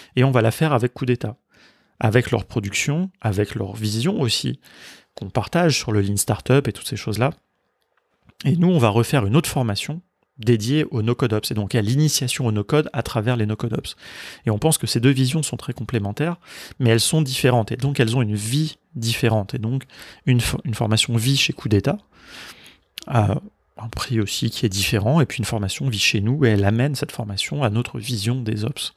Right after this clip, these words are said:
Et voilà, et c'est un, un, un partenariat dont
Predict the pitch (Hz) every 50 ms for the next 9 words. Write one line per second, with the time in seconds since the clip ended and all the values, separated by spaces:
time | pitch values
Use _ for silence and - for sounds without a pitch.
0 | - - - - - - - - - - - - - - - - 107 113 113 104
1 | 98 98 - - 117 110 135 - - - - - - - - 127 - 147 123 110
2 | - - 131 107 - 120 104 - - 113 107 107 120 135 123 113 101